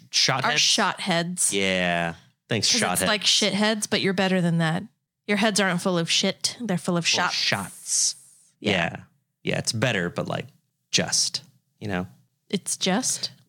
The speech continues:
Speaker 1: No, no, no, like, just better. Like, barely better.
Speaker 2: It's barely better than shit? I think it's
Speaker 1: Than,
Speaker 2: a lot
Speaker 1: no,
Speaker 2: better
Speaker 1: than
Speaker 2: than
Speaker 1: a,
Speaker 2: shit.
Speaker 1: than a shithead.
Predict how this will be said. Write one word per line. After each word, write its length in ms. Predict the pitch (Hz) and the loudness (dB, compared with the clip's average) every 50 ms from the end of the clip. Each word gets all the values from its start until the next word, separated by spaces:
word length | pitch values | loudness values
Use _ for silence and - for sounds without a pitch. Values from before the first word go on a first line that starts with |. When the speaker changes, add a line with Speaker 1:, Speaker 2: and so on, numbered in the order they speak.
| _ _ _ _ - | _ _ _ _ 0
Speaker 1:
No, 180 | 143 156 151 | 2 2 4
no, 60 | 143 135 | 4 4
no, 40 | 120 | 2
like, 180 | 104 101 101 | 2 0 0
just 520 | 98 - 120 117 107 - - - - - - | 0 0 2 2 2 2 0 0 -2 -4 -4
better. 340 | - - - - - - - _ - | -4 -6 -6 -8 -10 -14 -16 _ -8
Like, 220 | 107 101 - - | -8 -8 -4 -2
barely 460 | - 107 104 104 104 98 92 92 90 | 0 2 2 4 2 2 2 2 0
better. 300 | 87 - 64 - - 85 - | 0 -2 -4 -4 -6 -4 -4
Speaker 2:
It's 160 | 233 202 - | -4 -4 -4
barely 420 | 196 190 226 220 214 214 208 208 202 | -2 0 0 0 2 2 2 0 0
better 300 | 190 202 196 196 196 196 | 2 0 0 0 0 0
than 200 | 185 190 175 185 | 0 -2 -2 0
shit? 320 | - - 196 190 226 - _ _ - - | 0 2 2 0 -2 -2 _ _ -14 -10
I 60 | 240 | -6
think 180 | 240 359 359 320 | -4 -2 -2 0
it's 80 | - 240 | 0 0
Speaker 1:
Than, 100 | 220 190 | 0 0
Speaker 2:
a 40 | |
lot 160 | 202 202 208 151 | 2 2 2 2
Speaker 1:
no, 140 | 156 139 | 0 0
Speaker 2:
better 120 | 120 101 92 | 0 0 0
Speaker 1:
than 160 | 127 127 127 | 0 0 0
Speaker 2:
than 80 | 123 120 | 0 0
Speaker 1:
a, 40 | |
Speaker 2:
shit. 180 | 117 117 107 107 | -2 -2 -4 -4
Speaker 1:
than 120 | 113 113 | -2 -2
a 20 | 113 | 0
shithead. 500 | 110 - - 139 - - 101 87 82 - | 0 0 0 0 -2 -2 -4 -4 -4 -6